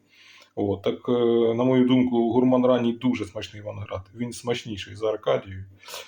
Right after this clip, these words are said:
Але кількість, е, е, як на мене, його споживання,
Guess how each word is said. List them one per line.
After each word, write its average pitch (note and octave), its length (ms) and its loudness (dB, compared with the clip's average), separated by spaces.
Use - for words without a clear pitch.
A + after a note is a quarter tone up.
Але B2 460 4
кількість, D#3 680 -6
е, A2 280 0
е, A#2 400 -6
як B2 180 -4
на B2+ 80 2
мене, G2+ 480 -4
його A#2+ 220 0
споживання, B2+ 800 0